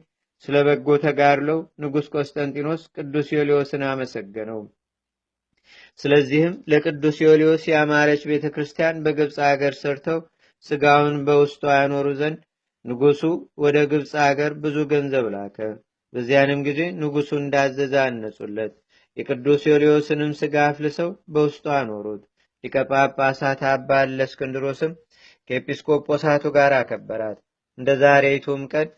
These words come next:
በዓል አከበረባት። ከስጋው ታላላቅ የሆኑ ድንቆይ ታምራትም ተገለጡ። ለእግዚአብሔርም ምስጋና ይሁን።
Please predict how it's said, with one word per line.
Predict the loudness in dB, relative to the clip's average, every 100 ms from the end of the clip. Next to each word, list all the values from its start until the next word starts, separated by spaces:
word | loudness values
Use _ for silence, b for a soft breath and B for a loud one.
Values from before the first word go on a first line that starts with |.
| b b _
በዓል | 2 4 4 4
አከበረባት። | 0 -4 -10 -8 -10 -10 -8 -10 -10 _ _ _ _
ከስጋው | -10 -6 2 2 2
ታላላቅ | 0 0 2 0 0 -2 -2
የሆኑ | -4 -4 -6 -10 _
ድንቆይ | -10 -8 -4 -4
ታምራትም | 0 -2 -2 -2 -2 -4 -8
ተገለጡ። | -8 -8 -10 -12 -12 -16 -18 _ _ _ -12
ለእግዚአብሔርም | -10 -2 2 4 2 0 -4 -6
ምስጋና | -12 -4 -2 -2 -4
ይሁን። | -4 -6